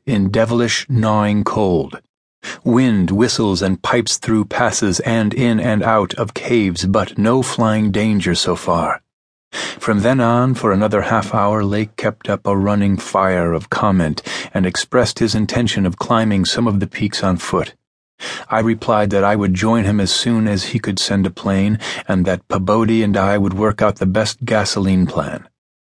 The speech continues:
Just where and how to concentrate our supply in view of the expedition's altered character.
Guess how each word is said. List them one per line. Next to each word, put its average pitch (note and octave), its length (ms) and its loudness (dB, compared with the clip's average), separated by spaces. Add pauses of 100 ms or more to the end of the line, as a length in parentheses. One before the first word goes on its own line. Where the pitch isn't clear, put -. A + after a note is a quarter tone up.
(280)
Just A#2+ 400 0
where B2 320 4
and G#2 160 0
how A#2+ 240 2
to A2 100 -4
concentrate A#2 640 0
our A2 180 2
supply A#2 480 0
in G#2 200 0
view A2 300 0
of G2+ 60 2
the G#2+ 140 2
expedition's G2+ 680 -2
altered A2 480 -2
character. G2 580 -2